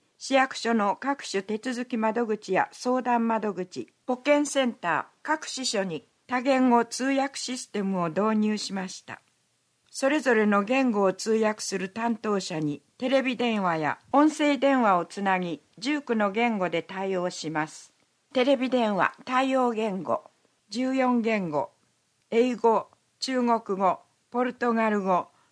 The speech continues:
ベトナム語、タガログ語、タイ語など。音声電話のみの対応言語、五言語、クメール語など。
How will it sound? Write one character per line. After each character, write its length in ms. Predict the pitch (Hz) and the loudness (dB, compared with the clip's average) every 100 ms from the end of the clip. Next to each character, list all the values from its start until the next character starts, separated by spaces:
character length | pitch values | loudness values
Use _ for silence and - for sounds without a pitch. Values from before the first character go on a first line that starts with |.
| _ | _
ベ 100 | 233 | -4
ト 180 | 233 247 | 0 2
ナ 180 | 240 220 | 4 4
ム 180 | 214 185 | 2 2
語、 260 | 180 143 _ _ _ | 0 0 _ _ _
タ 140 | 247 233 | 0 6
ガ 140 | 240 | 8
ロ 160 | 226 226 | 8 4
グ 160 | 220 | 2
語、 260 | 196 175 - _ _ _ _ | 4 2 2 _ _ _ _
タ 180 | 240 233 | -4 -2
イ 100 | 226 | 2
語 300 | 208 208 - - | 6 4 2 -8
な 180 | 185 | -8
ど。 200 | 170 127 - _ _ _ _ _ _ _ | -6 -8 -10 _ _ _ _ _ _ _
音 200 | 262 294 | 4 4
声 300 | 285 311 285 | 4 0 0
電 240 | 247 277 226 | 2 2 4
話 140 | 214 | 2
の 160 | 226 240 | 2 0
み 120 | 208 | 0
の 160 | 185 | -2
対 380 | 185 226 247 247 | -4 -2 0 0
応 180 | 247 233 | 0 -2
言 300 | 214 233 185 | -2 -4 -4
語、 220 | 135 98 _ _ _ _ | -4 -6 _ _ _ _
五 180 | 180 233 | 2 2
言 340 | 226 277 240 170 | 4 2 2 2
語、 220 | 127 - _ _ _ _ | 0 0 _ _ _ _
ク 120 | - | 2
メ 260 | 262 285 269 | 6 6 6
ー 40 | |
ル 140 | 262 247 | 2 2
語 260 | 247 214 - | 2 2 -2
な 160 | 214 | -4
ど。 160 | 175 | -2